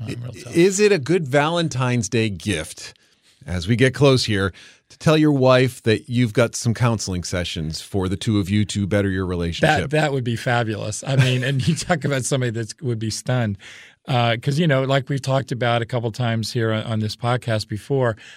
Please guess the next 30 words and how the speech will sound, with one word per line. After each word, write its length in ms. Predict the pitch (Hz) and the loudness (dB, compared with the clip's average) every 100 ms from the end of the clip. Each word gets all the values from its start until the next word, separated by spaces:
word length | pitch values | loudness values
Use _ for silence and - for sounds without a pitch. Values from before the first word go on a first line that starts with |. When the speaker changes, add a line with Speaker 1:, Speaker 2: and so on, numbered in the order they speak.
| - | -6
Speaker 1:
us 240 | 147 160 - | 0 0 2
guys 420 | 151 147 147 - | 2 2 2 0
tend 300 | - 135 135 | -2 -2 -2
to 80 | 113 | -4
keep 260 | - 127 | -6 -8
things 320 | - 123 123 110 | -4 -2 -2 -2
kinda 340 | 120 113 110 | -2 -2 -2
under 220 | 113 110 | -2 -2
the 140 | 110 101 | -2 -4
wraps, 420 | 101 - - - | -4 -8 -12 -8
you 120 | 107 | -6
know, 80 | 107 | -4
Speaker 2:
Mm-hmm. 160 | 90 | -2
Speaker 1:
like, 160 | 101 113 | -4 -4
we're 160 | 123 123 | -2 -2
cool, 380 | - 110 107 107 | -2 -2 -2 -2
we're 200 | 117 117 | -2 -2
all 60 | |
right, 260 | 110 98 104 | -2 -4 -4
I'm 180 | 107 110 | -4 -4
good, 320 | 104 98 107 | -4 -6 -8
you 80 | 110 | -8
know, 380 | 101 104 107 151 - | -8 -8 -10 -12 -8
and 100 | 110 | -6
we 100 | 110 | -6
don't 200 | 113 110 | -6 -2
like 240 | 113 120 | -2 -2
to 240 | - 104 101 - - - _ | -4 -6 -6 -14 -20 -20 _
necessarily, 880 | 139 120 127 - 123 117 113 110 110 | -2 -2 -2 0 2 2 0 -2 -4
um, 380 | 117 104 98 | -6 -4 -4